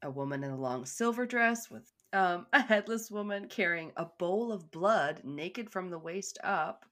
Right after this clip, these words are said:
Speaker 1: Okay, that one's slightly different. <laughs>
Speaker 2: It's a little different. <laughs> Almost wrote a bowl of bread when I was typing my notes, and
Speaker 1: <laughs>
Speaker 2: that would also been different. <laughs> You get a bowl of bread.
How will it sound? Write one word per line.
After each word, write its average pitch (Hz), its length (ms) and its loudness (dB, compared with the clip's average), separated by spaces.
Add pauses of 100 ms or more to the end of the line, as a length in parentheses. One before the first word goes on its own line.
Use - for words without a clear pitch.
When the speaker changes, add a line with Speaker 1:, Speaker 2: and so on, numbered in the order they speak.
(1300)
Speaker 1:
Okay, 349 340 8
that 277 160 4
one's 359 240 2
slightly 190 360 2
different. 269 360 2 (120)
<laughs> - 120 -18
Speaker 2:
It's - 460 6
a 415 40 8
little 415 420 8
different. 320 1080 10
<laughs> - 20 -10 (1800)
Almost 233 320 0
wrote 226 180 -2
a 214 60 0
bowl 180 320 2
of 175 160 -2
bread 160 360 2
when 156 140 -8
I 139 120 -6
was 123 180 -10
typing 170 400 -10
my 117 120 -10
notes, - 460 -14
and - 180 -14
Speaker 1:
<laughs> 415 200 10
Speaker 2:
that 233 160 -2
would 233 100 -6
also 214 380 0
been 180 240 -4
different. 165 580 -4
<laughs> - 60 -6 (2250)
You 339 220 4
get 254 140 0
a 202 40 0
bowl 175 300 -2
of 156 120 -8
bread. 151 360 -4